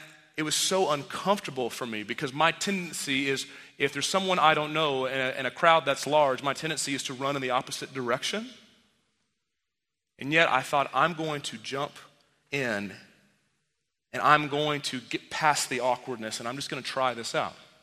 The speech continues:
And as relationships and as conversations with those who didn't believe became a much bigger part of my life, my world began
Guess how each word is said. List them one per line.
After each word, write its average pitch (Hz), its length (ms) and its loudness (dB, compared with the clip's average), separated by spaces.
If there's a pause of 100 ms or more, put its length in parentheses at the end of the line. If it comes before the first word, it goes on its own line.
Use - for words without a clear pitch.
(1080)
And 135 80 -2
as 131 240 4
relationships 170 920 -2
and 131 120 -6
as 117 140 -6
conversations 156 920 -2
with 123 140 -10
those 147 240 -2
who 131 60 -8
didn't 151 180 -4
believe 135 340 0
became 139 300 -4
a 123 80 -2
much 135 400 -2
bigger 139 180 0
part 143 240 2
of 113 80 -6
my 110 120 0
life, 131 360 0 (360)
my 156 400 0 (160)
world 143 420 0
began 127 540 -6